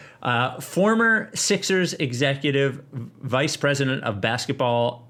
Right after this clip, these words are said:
operations, Alex Rucker, is, quote, "out," a team source tells R T R S podcast, as Daryl Morey enters one of the more pivotal front office names of the last few years' exits.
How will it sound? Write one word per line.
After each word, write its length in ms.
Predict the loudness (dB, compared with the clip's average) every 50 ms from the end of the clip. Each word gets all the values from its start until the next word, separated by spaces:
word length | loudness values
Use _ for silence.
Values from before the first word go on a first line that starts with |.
| -6 -2
operations, 600 | -2 0 2 2 2 2 2 0 0 -2 -2 -2
Alex 380 | -2 -2 0 0 0 -2 -2 -2
Rucker, 360 | -2 -2 0 0 0 -2 0
is, 160 | -2 -6 -6 -6
quote, 380 | -4 -2 0 0 0 0 -4 -12 -6 -2
"out," 340 | -2 0 0 -2 -4 -10 -14 -16 -18 -20 -20 -20 -20 -12 -8
a 80 | -8
team 340 | -6 -6 -4 -2 -2 -2 -2
source 340 | -2 0 0 0 0 0 -2
tells 300 | -4 -4 -4 -2 -2 -4
R 200 | -4 -2 -2 -2
T 160 | 0 0 0 0
R 120 | 2 0
S 120 | 0 -2
podcast, 640 | -4 -4 -4 -4 -4 -4 -6 -10 -10 -10 -14 -16 -20 -20 -20 -20 -18 -8
as 160 | -4 -4 -4 -2
Daryl 300 | 0 2 2 2 4 2
Morey 260 | 2 2 2 2 2
enters 420 | 0 2 2 2 2 0 -2 -4
one 160 | -4 -2 -2
of 100 | -2 0
the 60 | -2 -2
more 180 | 0 -2 -2
pivotal 440 | -4 -4 -4 -2 0 0 0 0 0
front 280 | -2 -2 -2 -2 0 0
office 340 | 0 0 0 -2 -4 -2
names 280 | -2 -2 0 -2 -2 -4
of 100 | -4 -2
the 100 | -2 -2
last 280 | 0 0 -2 -2 -4 -6
few 180 | -4 -2 0
years' 320 | 0 0 0 0 -2 -4 -6
exits. 500 | -8 -8 -8 -8 -12 -12 -14 -14 -20 -20